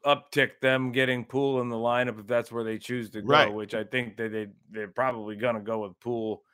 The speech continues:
Speaker 1: in the lineup at that switch, unless they go back to Looney and go bigger.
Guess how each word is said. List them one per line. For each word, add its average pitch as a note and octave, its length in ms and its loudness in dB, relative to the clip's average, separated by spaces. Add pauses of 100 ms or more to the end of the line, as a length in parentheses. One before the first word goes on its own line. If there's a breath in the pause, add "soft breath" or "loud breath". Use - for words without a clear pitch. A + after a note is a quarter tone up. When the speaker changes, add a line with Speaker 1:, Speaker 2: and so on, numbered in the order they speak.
(220)
Speaker 1:
in A#2+ 160 -4
the A2 100 -4
lineup A2+ 680 -2 (200)
at G2+ 120 -2 (100)
that A2+ 280 -2
switch, B2+ 640 -8
unless B2 280 -2
they A#2 160 -4
go A#2+ 160 2
back B2+ 340 0
to B2+ 100 -4
Looney C3 440 0
and A#2+ 120 -2
go A#2+ 200 0
bigger. B2+ 680 4